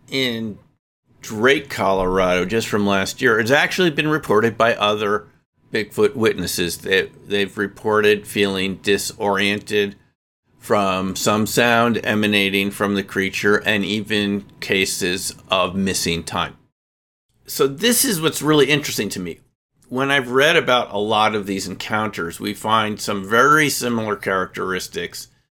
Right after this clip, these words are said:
uh, that we found around crop circles, and we've found around U F O encounters, U F O witnesses, and other related phenomena, which is battery and camera failure.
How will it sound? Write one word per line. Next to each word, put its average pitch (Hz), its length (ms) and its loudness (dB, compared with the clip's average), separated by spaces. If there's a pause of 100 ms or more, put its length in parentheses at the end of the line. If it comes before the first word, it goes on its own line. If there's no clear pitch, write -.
(540)
uh, 90 460 -4 (340)
that 101 300 -6
we 120 160 -2
found 95 340 -2
around 98 320 -2
crop 95 380 -2
circles, 87 680 -6 (260)
and 123 480 -2
we've 107 360 -8 (140)
found 101 400 -6 (100)
around 95 500 -2
U 98 160 0
F 95 160 -6
O 95 200 0
encounters, 87 580 -6
U 90 160 -4
F 87 120 -8
O 90 120 0
witnesses, 87 920 -4
and 104 180 -4
other 101 500 -6 (320)
related 110 580 -2
phenomena, 123 460 0
which 101 100 -4
is 107 140 -4
battery 104 380 0
and 104 100 -6
camera 110 260 -8
failure. - 320 -16